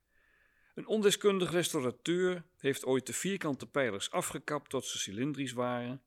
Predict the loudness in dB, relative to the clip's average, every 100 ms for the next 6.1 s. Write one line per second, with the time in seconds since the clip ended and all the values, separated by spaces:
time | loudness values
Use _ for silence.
0 | _ _ _ -8 -2 0 0 -2 -6 -4
1 | -2 0 -2 -2 -6 -8 -6 -2 -2 -4
2 | -6 -4 -2 -2 -4 -12 -12 -16 -20 _
3 | _ _ _ -20 _ -12 -6 -4 -4 -2
4 | -2 -2 -2 -2 -2 -2 -2 -6 -8 -4
5 | -2 -2 -6 -8 -4 -2 -2 -2 -2 -4